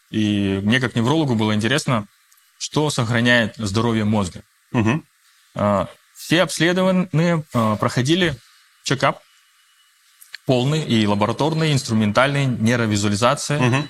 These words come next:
Speaker 1: М Р Т, К Т, которые достоверно могут, э, показать до-после. А, исследование, э, длится более восьмидесяти лет.
Speaker 2: Мгм.
Speaker 1: Э, и, э, ответ очень простой.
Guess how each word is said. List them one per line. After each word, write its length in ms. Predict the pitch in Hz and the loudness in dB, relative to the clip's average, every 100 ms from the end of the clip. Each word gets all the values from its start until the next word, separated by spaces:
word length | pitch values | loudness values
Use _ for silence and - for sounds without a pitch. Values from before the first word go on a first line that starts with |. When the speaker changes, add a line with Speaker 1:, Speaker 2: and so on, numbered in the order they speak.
| - | -6
Speaker 1:
М 120 | 104 | -2
Р 80 | 104 | -2
Т, 160 | - 143 | 0 -2
К 120 | 110 | -2
Т, 240 | - 139 - _ _ 82 | -2 -2 -4 _ _ -6
которые 320 | 107 147 156 | -2 2 0
достоверно 680 | 107 107 131 - 123 165 156 | 0 -2 -2 0 0 0 0
могут, 360 | 120 135 123 120 117 | 0 0 -4 -6 -4
э, 500 | 107 101 95 92 92 | -2 0 -2 -2 -4
показать 520 | - 104 110 127 160 - | -4 -2 2 2 0 -6
до-после. 600 | 113 113 135 160 - 196 - - - - | -2 -2 -2 -4 -4 -6 -8 -20 -20 -2
А, 540 | 113 113 110 110 107 - _ _ _ _ | 0 2 2 2 0 -6 _ _ _ _
исследование, 840 | 131 - 180 147 123 117 104 95 - - - | -4 0 2 2 2 2 0 -2 -6 -12 -6
э, 300 | 107 101 98 | -2 -2 -2
длится 260 | 123 143 113 | -2 -2 0
более 220 | 139 123 | 0 0
восьмидесяти 460 | 117 135 120 - 113 | 0 0 -2 -2 0
лет. 200 | 127 - _ _ _ _ _ _ | 0 -2 _ _ _ _ _ _
Speaker 2:
Мгм. 120 | 123 | 0
Speaker 1:
Э, 200 | 113 110 - | 2 0 0
и, 400 | 123 127 127 120 | 0 2 2 2
э, 580 | 92 113 110 104 101 85 - | 0 -2 0 -2 -4 -6 -4
ответ 460 | 104 110 147 202 - - | -2 0 0 0 -6 -4
очень 280 | 156 - 190 | -2 0 0
простой. 380 | 190 - 196 | 0 0 -4